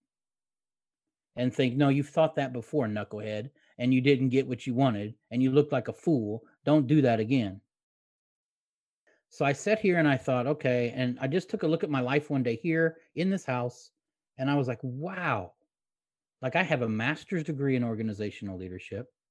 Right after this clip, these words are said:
I'm running a podcast. I've, I've launched leadership development programs all over Omaha, all over, uh, Lincoln, Nebraska. I,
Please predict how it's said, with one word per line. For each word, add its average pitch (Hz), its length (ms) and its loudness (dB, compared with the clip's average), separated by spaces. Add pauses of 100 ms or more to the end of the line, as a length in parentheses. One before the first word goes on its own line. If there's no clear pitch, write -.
(800)
I'm 123 340 2
running 160 300 4
a 139 40 2
podcast. 113 760 -4
I've, 113 240 -4 (180)
I've 120 340 -2 (480)
launched 156 480 -2
leadership 147 680 -2 (480)
development 127 500 2
programs 117 640 -2
all 147 240 0
over 113 260 -2
Omaha, 101 680 -6 (100)
all 139 220 -6 (180)
over, 110 380 -4 (600)
uh, 104 560 -2
Lincoln, 117 380 -2
Nebraska. 107 720 -4
I, 131 200 0